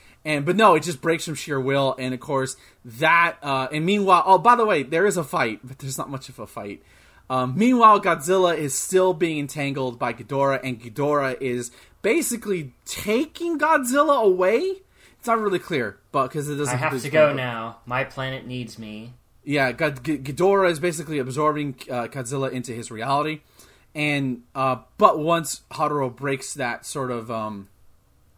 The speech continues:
Speaker 1: trance and breaks Mephi's coin, Ghidorah is now in our reality, and that basically <laughs> allows the Godzilla to fuck him up. Uh,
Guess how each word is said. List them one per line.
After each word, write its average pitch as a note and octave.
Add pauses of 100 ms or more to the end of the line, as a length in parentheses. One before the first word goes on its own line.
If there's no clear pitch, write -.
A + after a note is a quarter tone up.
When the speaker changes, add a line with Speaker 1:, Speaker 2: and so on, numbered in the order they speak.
(320)
Speaker 1:
trance F#3+
and C3+
breaks C3+
Mephi's A2+
coin, D3+ (280)
Ghidorah F3
is D3
now D#3
in E3
our E3
reality, A2+ (300)
and C3
that C#3+
basically D#3+
<laughs> C#3+
allows D3+
the -
Godzilla C#3
to G2+
fuck -
him D3+
up. C3 (480)
Uh, A#2+